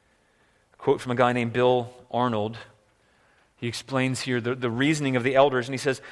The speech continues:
"The elders reason the proven solutions in worldly institutions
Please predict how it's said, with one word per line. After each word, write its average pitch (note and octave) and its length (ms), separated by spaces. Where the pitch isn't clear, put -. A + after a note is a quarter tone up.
"The F3 120
elders F#3+ 380
reason F#3+ 260
the D3 100
proven G#3 440
solutions E3+ 680
in C#3+ 240
worldly A3 480
institutions E3+ 1300